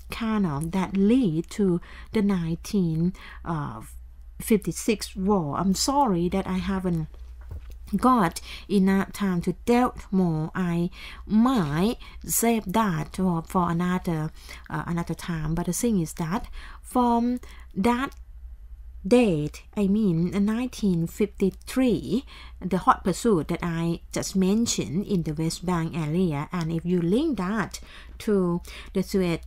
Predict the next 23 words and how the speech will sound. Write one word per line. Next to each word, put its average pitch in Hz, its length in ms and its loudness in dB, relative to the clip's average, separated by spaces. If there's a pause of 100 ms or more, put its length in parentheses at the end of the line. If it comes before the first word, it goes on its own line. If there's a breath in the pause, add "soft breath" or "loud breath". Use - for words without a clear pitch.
Crisis 202 720 0
Canal 185 640 -2
in 175 420 2
nineteen, 185 920 0 (320 loud breath)
uh, 151 200 -4
fifty-six, - 840 2 (240)
yes, 226 380 2
nineteen 202 360 0
fifty-six, 190 580 -2 (380 loud breath)
and 202 240 0
in 202 200 -2
be-, 339 260 6
in 233 180 6
between, 180 680 4 (280 loud breath)
they 196 120 4
also 208 340 0
got 185 240 0
the 165 80 -2
nineteen 180 540 0
fifty-four, 180 1080 0 (340 loud breath)
when 196 340 2
the 208 100 2
English 190 640 2